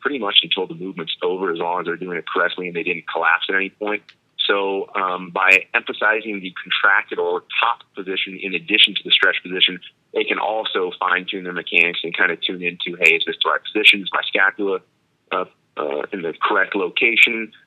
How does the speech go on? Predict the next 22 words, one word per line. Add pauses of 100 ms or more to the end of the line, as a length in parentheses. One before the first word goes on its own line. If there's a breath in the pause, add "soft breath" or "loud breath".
(120)
Are
my
shoulders
pulled
back
and
down?
Or
my
scapula (300)
retracted
and
depressed
like
they
need
to
be?"
So
again, (340)
um,
that